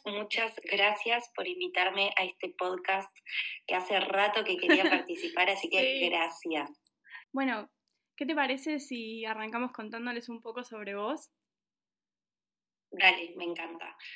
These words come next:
Speaker 1: Bueno, eh, primero me voy a presentar a quienes no me estén conociendo. Yo soy Eugenia Echeverry. Les hablo desde el Instagram, arroba coaching by Eugenia. Soy argentina, tengo treinta y tres años. Em,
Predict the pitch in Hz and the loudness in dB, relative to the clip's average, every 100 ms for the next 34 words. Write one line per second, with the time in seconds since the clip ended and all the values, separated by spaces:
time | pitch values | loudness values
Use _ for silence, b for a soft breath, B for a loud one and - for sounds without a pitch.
0 | B B - 214 190 180 - 214 196 185 | B B -6 -2 -2 -4 -4 0 0 2
1 | 180 180 180 202 240 262 196 208 202 185 | 2 0 0 0 2 2 2 0 0 -6
2 | 180 175 202 214 233 240 - - 180 190 | -6 -2 2 4 4 2 -4 -6 -10 -6
3 | 202 214 214 - 202 214 196 190 202 214 | -2 0 -2 -6 -4 -2 -2 -4 -4 -2
4 | 226 220 - - - - - - 190 185 | -4 -6 -6 -10 -12 -16 -16 -10 -6 -6
5 | - 190 208 202 - 175 170 180 240 277 | -4 -4 -2 -2 -4 -2 0 0 0 -2
6 | 320 _ B B B B - 175 180 185 | -4 _ B B B B -6 -2 -2 2
7 | 185 170 165 160 165 - _ - 285 302 | 2 2 0 -2 -2 -8 _ -4 2 2
8 | 285 294 190 175 175 185 180 175 190 190 | 2 2 4 4 2 2 0 2 4 4
9 | 180 196 208 - 185 180 170 165 - 196 | 4 2 0 -2 -4 -2 -2 -2 0 0
10 | 214 220 220 202 202 196 - 185 _ 226 | 2 2 2 4 6 6 2 -6 _ -2
11 | 220 202 185 180 180 170 170 170 170 190 | 4 4 2 -4 -8 -10 -8 -8 -2 0
12 | 208 214 196 220 254 277 - _ B B | 2 4 4 4 2 -2 -6 _ B B
13 | B B - 208 190 180 | B B 0 2 2 0